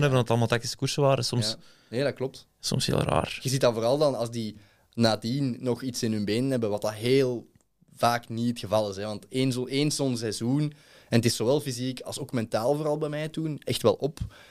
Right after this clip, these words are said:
Speaker 2: En, ehm, ja, die gaan nadien, lopen die in het circuit, ja, of drie tweeëndertig, drie drieëndertig. Ene gaat zelfs drie negenentwintig. Dat is echt gewoon normaal daar.
Speaker 1: Ja. Zou dat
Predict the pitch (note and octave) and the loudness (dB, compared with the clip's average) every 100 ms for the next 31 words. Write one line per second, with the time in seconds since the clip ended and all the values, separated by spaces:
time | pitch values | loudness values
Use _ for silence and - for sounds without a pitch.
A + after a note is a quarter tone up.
0 | _ _ B2+ B2 A2+ A2 G#2+ G#2+ G#2 G2+ | _ _ 0 2 4 2 0 -2 -6 -10
1 | G2 - _ _ _ _ - A#2+ A#2 A#2 | -12 -16 _ _ _ _ 0 2 2 -2
2 | A2+ G#2+ G#2 F#2+ G#2+ A2+ G#2+ G#2+ A2 G#2+ | -4 -4 -6 -4 -4 -2 -4 -6 -4 -4
3 | G#2 G2 - G#2+ A2+ G#2 F#2+ F#2+ - - | -4 -6 -4 -2 0 0 0 -2 -4 -6
4 | F#2 F#2+ F2+ F#2+ G2+ G#2 G#2 F#2+ G2 - | -4 0 2 2 2 0 0 -2 -2 -2
5 | F#2 G2+ A2+ - A#2+ - - G#2 G#2 F#2+ | -2 0 0 0 -4 -6 0 2 2 0
6 | - G2 - - G#2+ G2+ G2 F#2+ G2 F#2 | -2 -10 -12 -8 -4 -2 0 0 0 -2
7 | F2+ F#2+ A2 A2 - G2 F#2+ F#2+ - G2+ | -2 -4 -4 -8 -2 -2 0 -2 -2 -4
8 | G2+ G#2+ - _ _ _ - G2 F#2 F2+ | -2 -4 -10 _ _ _ -2 0 0 -6
9 | G#2 G#2+ A2+ - _ _ C3 C3 - - | -6 -6 -8 -12 _ _ 2 2 2 -10
10 | - _ _ _ _ _ _ _ _ - | -20 _ _ _ _ _ _ _ _ 0
11 | C#3 C3+ | 4 6